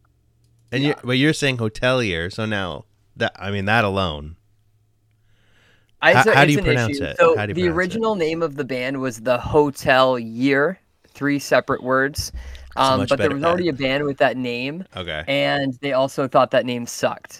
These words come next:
Speaker 2: So they changed it, uh,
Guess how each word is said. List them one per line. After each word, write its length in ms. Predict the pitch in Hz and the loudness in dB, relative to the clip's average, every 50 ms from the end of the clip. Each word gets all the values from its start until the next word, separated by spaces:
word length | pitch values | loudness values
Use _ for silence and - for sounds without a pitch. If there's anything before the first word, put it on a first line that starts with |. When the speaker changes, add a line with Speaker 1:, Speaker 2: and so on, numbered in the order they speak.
| - - - | -20 -18 -14
Speaker 2:
So 400 | - - - 143 131 127 127 123 | -8 -2 2 2 2 4 2 0
they 240 | 120 123 120 120 113 | -2 -4 -4 -6 -8
changed 540 | - - - - 160 160 165 147 - - - | -10 -14 -10 -8 -8 -6 -6 -8 -10 -6 -2
it, 260 | 127 120 117 113 110 _ _ - | -2 -2 -2 -2 -6 _ _ -8
uh, 500 | - 123 117 113 110 110 110 113 113 - | -4 -2 0 0 0 0 -2 -2 -4 -6